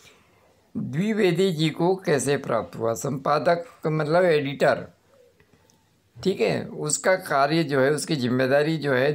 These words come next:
द्विवेदी जी को कैसे प्राप्त हुई? क्योंकि उस समय हिंदी साहित्य की जो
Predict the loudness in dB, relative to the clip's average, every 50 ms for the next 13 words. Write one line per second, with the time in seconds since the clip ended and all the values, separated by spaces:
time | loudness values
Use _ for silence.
0 | -2 -6 -6 -6 -6 -4 -2 -2 -2 -2 -2 -2 -2 -2 0 -2 -2 -2 -2 -4
1 | -4 -4 -2 0 0 0 2 0 -2 -2 0 0 0 0 -2 -4 -4 -4 -4 -4
2 | -6 -10 _ _ _ _ _ _ _ _ _ _ _ _ _ _ _ _ _ _
3 | _ _ _ -4 0 2 2 2 2 0 0 0 2 2 2 2 2 2 0 -2
4 | -4 -8 _ _ _ _ _ _ _ _ _ _ _ _ _ _ _ -4 -2 -2
5 | 0 0 0 0 2 2 2 2 2 0 -2 -4 -4 -4 -2 -2 -2 -2 0 0
6 | 0 2 2 0 0 -2 -6 -8